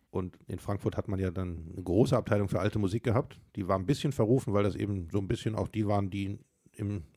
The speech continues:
Probespielkarussell nicht so wirklich vorankamen. Die haben dann eben, um weiterhin Unterricht zu bekommen, einfach alte Musik weiter studiert,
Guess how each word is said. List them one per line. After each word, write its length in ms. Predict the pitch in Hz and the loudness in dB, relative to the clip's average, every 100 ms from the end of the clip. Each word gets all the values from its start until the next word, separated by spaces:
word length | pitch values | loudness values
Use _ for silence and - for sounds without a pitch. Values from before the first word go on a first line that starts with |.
| - | -2
Probespielkarussell 760 | 117 123 - 117 110 101 113 107 | 2 4 2 -2 2 2 2 0
nicht 120 | 98 | 2
so 100 | 104 | 2
wirklich 240 | - 90 | 2 0
vorankamen. 540 | 101 101 127 85 92 104 | 0 0 0 -2 -2 -4
Die 100 | 95 | -4
haben 140 | 104 | -4
dann 140 | 104 | -6
eben, 200 | 107 104 | -4 -6
um 160 | - 92 | -6 -4
weiterhin 280 | 104 90 85 | -2 -2 -2
Unterricht 300 | 143 85 - | -2 -2 -4
zu 100 | 85 | -6
bekommen, 300 | - - 101 | -4 -6 -6
einfach 240 | 104 - | -8 -6
alte 200 | - 98 | -6 -4
Musik 240 | 95 87 98 | -4 -4 -4
weiter 240 | 113 80 | -2 -4
studiert, 400 | - 82 90 - | -8 -10 -8 -8